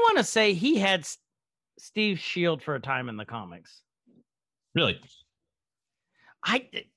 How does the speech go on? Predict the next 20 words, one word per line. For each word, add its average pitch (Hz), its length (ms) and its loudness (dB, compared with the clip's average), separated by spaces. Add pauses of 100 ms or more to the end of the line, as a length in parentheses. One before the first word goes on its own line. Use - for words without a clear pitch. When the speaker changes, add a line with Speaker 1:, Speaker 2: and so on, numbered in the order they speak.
(1800)
Speaker 1:
it's 240 180 4
one 285 160 4
of 302 80 4
those 233 200 2
nagging, 190 500 2
I 175 100 2
can't 214 420 0 (380)
remember, 175 840 2
but 175 180 0
it's 175 160 -4
one 208 100 2
of 202 60 0
those 170 200 0
nagging 147 680 -2 (240)
things 151 300 -2
that 160 180 -2
you 165 100 -2
get. 175 420 -2 (400)
Speaker 2:
Mm-hmm. 123 200 4
Speaker 1:
All - 140 -2